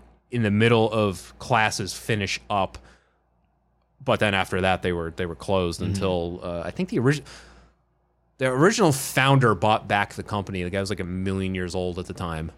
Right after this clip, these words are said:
Speaker 1: but he bought back the company and closed all but maybe a dozen locations. That was the
Speaker 2: Wow.
Speaker 1: problem. They got purchased by another entity that expanded them too quickly.
Speaker 2: Yeah.
Speaker 1: Uh, and some of those locations had only been open for months before they
Speaker 2: Oh,
Speaker 1: had
Speaker 2: wow.
Speaker 1: to, they shut down. 'Cause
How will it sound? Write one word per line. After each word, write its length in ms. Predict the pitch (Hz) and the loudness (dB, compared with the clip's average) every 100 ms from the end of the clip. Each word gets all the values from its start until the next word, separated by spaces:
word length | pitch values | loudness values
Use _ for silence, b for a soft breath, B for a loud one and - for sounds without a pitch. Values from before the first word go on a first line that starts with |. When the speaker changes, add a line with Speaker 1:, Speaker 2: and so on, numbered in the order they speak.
| _ | _
Speaker 1:
but 100 | 101 | -8
he 60 | 92 | -8
bought 360 | 87 101 107 113 | -4 0 0 0
back 240 | 104 - | 0 0
the 100 | 92 | -8
company 560 | - 95 87 87 85 85 | -6 -6 -4 -4 -2 -4
and 340 | 85 82 80 - - _ - | -4 -6 -10 -12 -14 _ -12
closed 840 | 107 104 95 92 90 - - - - _ - | -2 2 4 2 0 -6 -10 -12 -18 _ -10
all 280 | 90 87 87 | -4 -2 -2
but 300 | 90 85 78 _ _ _ _ _ _ | -4 -6 -8 _ _ _ _ _ _
maybe 280 | 101 90 90 | -12 -8 -6
a 40 | |
dozen 380 | 87 92 90 92 | -6 -6 -4 -4
locations. 600 | 87 82 90 90 - 85 | -6 -6 -6 -6 -8 0
That 80 | 160 | 4
was 80 | 202 | 4
the 40 | |
Speaker 2:
Wow. 40 | 143 | 4
Speaker 1:
problem. 160 | 156 | 2
They 80 | 123 | 4
got 160 | 151 135 | 2 4
purchased 340 | 147 160 135 | 2 2 2
by 180 | 143 117 92 | 2 2 0
another 540 | 123 120 123 120 113 87 _ _ - | -2 0 4 4 2 0 _ _ -2
entity 520 | 120 113 107 107 98 | 0 2 2 2 2
that 240 | 101 95 - - | 2 0 -4 -16
expanded 720 | 101 104 - 117 110 101 98 | -14 -8 -4 0 0 0 0
them 180 | 98 92 | -2 -2
too 180 | - 92 | -4 -8
quickly. 480 | - 90 - - - | -6 -8 -8 -14 -12
Speaker 2:
Yeah. 140 | 95 76 B B B - | -12 -12 B B B -6
Speaker 1:
Uh, 320 | 92 85 85 | -2 0 -2
and 180 | 87 87 - | -4 -6 -6
some 240 | - 147 | 2 4
of 80 | 139 | 4
those 160 | 117 113 | 4 4
locations 420 | 110 113 110 104 | 4 2 2 0
had 100 | 110 | 0
only 180 | 117 110 | 2 2
been 140 | 107 | 2
open 220 | 107 104 | 2 0
for 140 | 92 92 | -6 -6
months 560 | 87 87 104 85 - | -6 -2 -2 -2 -8
before 200 | 98 98 | -10 -8
they 80 | 101 | -4
Speaker 2:
Oh, 40 | 98 | -2
Speaker 1:
had 60 | |
Speaker 2:
wow. 160 | 95 90 | -2 -2
Speaker 1:
to, 60 | 85 | -2
they 100 | 92 | -2
shut 260 | - 95 | 0 0
down. 260 | 107 104 90 | 0 0 -2
'Cause 280 | 98 87 | -4 -6